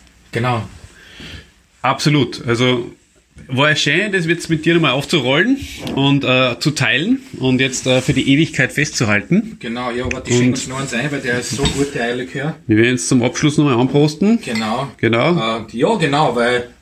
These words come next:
Speaker 1: äh, heute ist ja der neunundzwanzigste Dezember und, äh, an dieser Stelle,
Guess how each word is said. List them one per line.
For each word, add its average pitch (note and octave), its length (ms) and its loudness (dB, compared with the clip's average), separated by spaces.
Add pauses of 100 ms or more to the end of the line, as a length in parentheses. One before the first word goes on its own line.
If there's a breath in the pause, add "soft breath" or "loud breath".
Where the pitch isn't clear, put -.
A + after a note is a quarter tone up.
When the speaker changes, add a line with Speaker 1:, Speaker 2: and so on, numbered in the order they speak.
Speaker 1:
äh, - 420 0
heute D#3+ 160 2
ist E3+ 60 0
ja E3 80 2
der D3+ 100 2
neunundzwanzigste E3 680 0
Dezember D#3 580 0 (640 loud breath)
und, C#3 560 0 (320)
äh, A#2 40 -2
an B2 800 -4
dieser D3 220 2
Stelle, D3+ 460 4